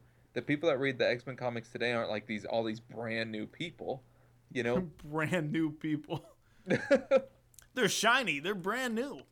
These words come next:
Speaker 1: It's a bunch of thirty and forty and fifty-year-olds reading this stuff.
Speaker 2: Yes. Yep. So, Fox doesn't know that.
Speaker 1: No.
Speaker 2: It's a
Speaker 1: And
Speaker 2: shame.
Speaker 1: Mystique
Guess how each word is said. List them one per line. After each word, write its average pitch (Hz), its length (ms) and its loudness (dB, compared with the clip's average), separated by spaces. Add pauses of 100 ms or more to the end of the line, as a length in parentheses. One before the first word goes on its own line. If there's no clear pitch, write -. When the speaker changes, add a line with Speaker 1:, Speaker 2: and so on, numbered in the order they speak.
(140)
Speaker 1:
It's 185 160 -4
a 196 40 -4
bunch 233 240 -2
of 262 120 -4
thirty 269 280 6
and 262 160 -4
forty 262 280 0
and 262 140 -10
fifty-year-olds 165 720 -2
reading 123 300 -2
this 104 180 -8
stuff. 87 300 -8 (1900)
Speaker 2:
Yes. - 440 -6 (680)
Yep. 147 240 -2 (380)
So, - 240 -8 (100)
Fox 156 340 0
doesn't 127 260 -6
know 123 180 -8
that. 131 200 -8 (920)
Speaker 1:
No. 104 360 -10 (1900)
Speaker 2:
It's - 100 -20
a 131 80 -6
Speaker 1:
And 160 80 2
Speaker 2:
shame. 175 100 0
Speaker 1:
Mystique - 460 -2